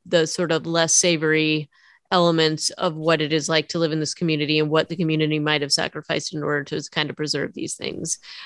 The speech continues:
Um, and in general, like, how do you keep power over a bunch of people? And it's, like, a few people sort of holding that power, right? Um,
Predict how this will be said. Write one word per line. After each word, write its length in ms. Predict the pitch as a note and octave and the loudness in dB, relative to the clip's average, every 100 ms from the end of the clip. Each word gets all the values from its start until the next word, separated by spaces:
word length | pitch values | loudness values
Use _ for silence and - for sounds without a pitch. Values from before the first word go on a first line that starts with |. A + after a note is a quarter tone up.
| - - | -12 2
Um, 360 | F3 E3 D#3+ - | 4 6 4 -2
and 160 | - A#3+ | 0 2
in 120 | B3 | 2
general, 480 | A3+ A#3+ A3 F3 E3+ | 4 4 6 6 4
like, 160 | F#3 E3+ | 2 -2
how 180 | E3+ F3 | 0 0
do 80 | E3+ | 0
you 140 | F3+ | -2
keep 260 | - F3 E3 | -4 -8 -2
power 380 | E3+ E3+ E3 | 2 4 2
over 400 | D#3+ F#3 F3 E3 | 2 0 4 4
a 60 | D#3+ | 4
bunch 240 | D#3+ D#3+ | 2 -2
of 80 | D#3+ | -4
people? 540 | - E3 D#3 D#3 D#3 D#3 | -4 -4 0 2 2 2
And 180 | D#3+ D#3+ | 0 0
it's, 160 | - | 0
like, 120 | D#3+ | 0
a 120 | D#3 D3+ | 0 -4
few 340 | - G3+ F#3+ | -2 2 2
people 460 | E3+ F3 D#3 D3+ D3+ | 2 -2 2 2 2
sort 240 | - D#3 | 0 -2
of 80 | D3 | 0
holding 340 | E3 D#3 D3+ | 0 2 0
that 180 | C#3+ C#3 | 0 -2
power, 320 | - - C#2 | -2 -2 0
right? 320 | - D#3+ E3 - _ - - - - _ | 0 2 0 -2 _ -20 -20 -20 -20 _
Um, 580 | F3 E3 D#3 D#3 D#3 | 4 6 4 2 0